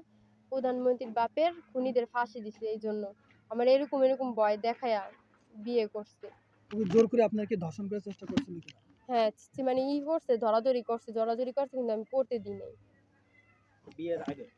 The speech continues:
Speaker 1: হ্যাঁ, বিয়ের আগে।
Speaker 2: আচ্ছা, ও মানে বিয়ের পরে কি আপনার সঙ্গে রোমান্টিক কোনো ঘটনা আছে কিনা, যে সে আপনাকে নিয়ে কোথাও ঘুরতে গেছে এবং আসলে
Speaker 1: না, না, এরকম কোনো বিষয় না। উনি তো আমার আটকে আটকেই রাখতো বেশিরভাগই। আর উনি সবসময় রুমেই থাকতো, কোথাও যাইতো না।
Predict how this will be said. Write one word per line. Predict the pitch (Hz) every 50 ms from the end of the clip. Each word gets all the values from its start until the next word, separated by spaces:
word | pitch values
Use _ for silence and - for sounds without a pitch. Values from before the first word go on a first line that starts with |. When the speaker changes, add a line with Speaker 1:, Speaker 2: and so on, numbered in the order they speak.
| _ _ _ _ _
Speaker 1:
হ্যাঁ, | - 277 262 226 208 202
বিয়ের | 196 220 214 208 202 202
আগে। | 196 202 202 - - 208 - _ _ _ _ _ _
Speaker 2:
আচ্ছা, | - - - 196
ও | 175 170 175 175 170 165 160 165 220 -
মানে | 175 185 185 190 185 170 - _ _ _ -
বিয়ের | 180 175 165 220 240 262 240
পরে | 196 240 233
কি | 226 -
আপনার | 220 202 - 214 202
সঙ্গে | - 220 214 220 214
রোমান্টিক | 190 202 202 214 214 208 - 226 -
কোনো | - 208 202 196
ঘটনা | 175 170 165 160 185 180 175
আছে | 170 - 185
কিনা, | 170 180 170 165
যে | 160 165 160 160 156 _ _ _ _ _ _ _
সে | - - 190 185
আপনাকে | 170 170 - 180 180 160 180
নিয়ে | 180 185 175
কোথাও | 165 180 180 175
ঘুরতে | 160 147 165 160 - 175
গেছে | 165 175 165 - 180
এবং | 175 175 170 170
আসলে | 165 160 - 262 277
Speaker 1:
না, | 294
না, | 330 330 339 302
এরকম | 277 269 277 277 - 277 262 247
কোনো | - 240 226 226 220
বিষয় | 208 233 233 - - 226 220
না। | 214 208
উনি | 220 226 247 247 247
তো | - 240
আমার | 226 226 220
আটকে | 220 226 - - 269
আটকেই | 254 254 - - 233 208
রাখতো | 202 196 - - - 202
বেশিরভাগই। | 196 208 - - 214 196 196 196 196 196 208 _ _ _ _ _ _ _ -
আর | 226 226
উনি | 240 254 254
সবসময় | 240 - 254 226 - _ - 262 247 226 220
রুমেই | 214 233 240 233 220 208
থাকতো, | - - 202 196 _ - 214 208
কোথাও | 226 214 - 214 202 202
যাইতো | - 202 196 190 - 208
না। | 202 196